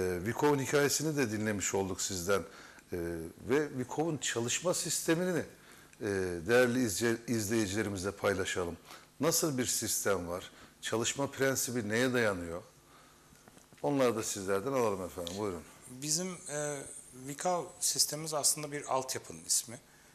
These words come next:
Speaker 2: E, burada, e, yapmaya çalıştığımız şey hayvandan gelen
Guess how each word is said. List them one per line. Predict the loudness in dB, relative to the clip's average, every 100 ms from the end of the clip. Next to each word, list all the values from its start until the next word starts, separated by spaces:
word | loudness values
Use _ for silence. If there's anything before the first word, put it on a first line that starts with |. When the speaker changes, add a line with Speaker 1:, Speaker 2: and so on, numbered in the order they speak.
| -20 -14
Speaker 2:
E, | -10 -10 -12 -18 -20 -8
burada, | -6 -2 0 0 -4 -8
e, | -6
yapmaya | -4 -4 -6 -4 0
çalıştığımız | 0 2 0 -2 0
şey | 2 2 -2
hayvandan | -6 -2 0 -2 -2 -4 -4
gelen | -2 -2 -2